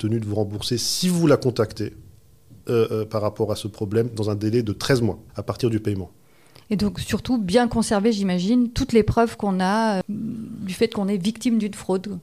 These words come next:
Speaker 1: Ouais, oui, oui, là, il faut, il faut documenter au maximum. Donc, s'il y a eu un appel téléphonique avec le malfaiteur, euh, faire des captures d'écran de l'enregistrement, de l'historique de l'appel, de la durée, et ainsi de suite,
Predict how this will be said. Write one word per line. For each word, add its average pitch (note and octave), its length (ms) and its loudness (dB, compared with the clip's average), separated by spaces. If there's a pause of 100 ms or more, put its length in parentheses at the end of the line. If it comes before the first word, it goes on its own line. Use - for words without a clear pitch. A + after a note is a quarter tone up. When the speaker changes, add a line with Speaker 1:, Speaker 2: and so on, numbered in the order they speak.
(180)
Speaker 1:
Ouais, A#2+ 300 2
oui, B2+ 100 6
oui, B2 220 8
là, A#2+ 100 8
il A#2 60 8
faut, A#2+ 160 4
il A#2 40 4
faut - 140 0
documenter B2+ 540 2
au A2+ 80 4
maximum. G#2+ 600 -2
Donc, G2 260 -4
s'il - 340 -2
y A2 80 0
a - 20 0
eu G#2+ 100 2
un G#2 120 0
appel G2+ 300 -2
téléphonique G2 580 -8
avec F#2+ 340 -4
le G2+ 80 -4
malfaiteur, F#2+ 720 -6
euh, F2 120 -8 (240)
faire A2 180 0
des G#2 80 0
captures G2 320 -6
d'écran G2+ 600 -4
de G#2 100 -2
l'enregistrement, G#2+ 580 -2
de G#2 80 -2
l'historique A#2+ 500 0
de G#2+ 80 -2
l'appel, G#2 580 -2
de F#2+ 80 -8
la F#2+ 80 -2
durée, G2+ 260 -6
et G2 40 -6
ainsi F#2 200 -10
de F#2+ 40 -10
suite, - 220 -10